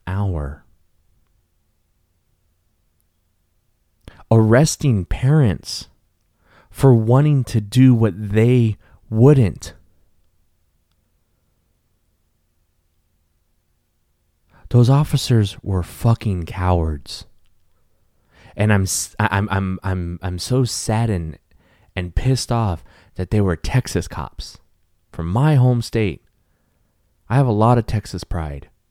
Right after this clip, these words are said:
And it pisses me off that those assholes were too cowardly to go into that school. Too cowardly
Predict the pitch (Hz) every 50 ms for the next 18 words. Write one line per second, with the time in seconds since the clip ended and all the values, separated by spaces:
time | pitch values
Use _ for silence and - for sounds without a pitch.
0 | _ _ _ _ _ _ _ _ _ _ _ _ _ _ _ _ _ _ _ _
1 | _ - 104 104 - - - 147 156 147 - 139 123 120 120 113 113 120 127 127
2 | 120 101 - - - - _ _ - 95 85 - _ _ - 123 139 156 156 135
3 | 139 135 139 147 139 - - 107 101 87 82 82 80 - - - _ _ _ _
4 | _ _ _ _ - 95 - - - - 151 143 - - - - - 131 135 139
5 | 131 120 104 87 92 80 80 78 - - _ _ _ _ _ _ _ - - 110
6 | 123 117 110 107 101 - 98 95 90 85 - - - 107 92 82 73 80 - _
7 | _ _ _ _ _ _ _ _ _ _ _ _ _ _ _ _ _ _ _ _
8 | _ _ _ _ _ - - - - 175 170 - - 127 127 127 135 151 151 139
9 | 131 113 107 98 92 87 80 78 -